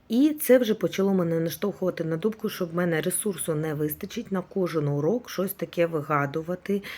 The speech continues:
і так, щоб він працював з всім класом. Бо для мене це важливо, щоб все ж таки інклюзія — це про, е, те, щоб співпрацювати в соціумі і жити в соціумі, а не сидіти окремо і сам з собою працювати.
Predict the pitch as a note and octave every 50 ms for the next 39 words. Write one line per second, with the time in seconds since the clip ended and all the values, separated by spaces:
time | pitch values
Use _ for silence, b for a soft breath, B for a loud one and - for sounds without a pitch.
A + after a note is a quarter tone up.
0 | B B _ F#3 D#3+ - E3+ D#3+ - - - E3+ D#3 C#3+ C#3+ D#3+ G3 G3 - D#3+
1 | D3+ D3+ - E3 D3+ D#3 E3+ E3+ - - - D#3+ F3+ F3+ F#3 - - - - -
2 | - D3+ D3+ D3 - - D3 C3 C3 C3 - - C3+ B2+ B2+ C#3+ C3+ C#3+ D3 F3
3 | G#3+ A3 G#3 - - - E3+ D3 C#3+ C#3 - - D3 F3 G3 G#3 G#3 B B B
4 | B B - - - D3 C3 - C#3+ D#3 D3+ - - - G#3 G#3+ G#3+ - - -
5 | - D3+ D3+ D3 C#3+ D3 - - E3+ G#3 A#3+ B3 G#3+ A3 G#3 F#3+ F#3 E3+ - -
6 | - - E3+ F3+ G3+ F#3+ B B B B B B - - D3+ C#3 C#3+ E3 F3+ F3
7 | F3 F3 F3 - - - E3+ D#3+ D3+ D3+ D3+ D3+ D3+ F#3+ G3 - - E3 D3+ D3+
8 | D#3 E3 E3 - D3+ - - - E3+ D3 D3+ - D3 D3 - - D3 D3 D3 D#3
9 | D3+ - - - - - - D3+ D#3 D3 D3+ - - C#3+ C3 C3 C3+ C#3 D3 D3+
10 | D3 D#3+ D3 D3+ D#3 D3 - - - - - F3+ G3 G3 G3 - G#3+ G#3 G3 G#3
11 | G#3 G#3 G#3 B B B B - F3 E3+ E3+ E3 - - D3 C#3+ D3+ E3 D#3 -
12 | D3+ - - - - - - D#3+ E3 F#3+ G#3+ A3 G#3 G#3 G3+ - - - - D3
13 | D3 D3 - - C#3 C#3 C#3+ D3+ D#3 D3+ D3+ - C#3+ C#3+ - - D3 C3 C3+ C3
14 | B2+ B2 - -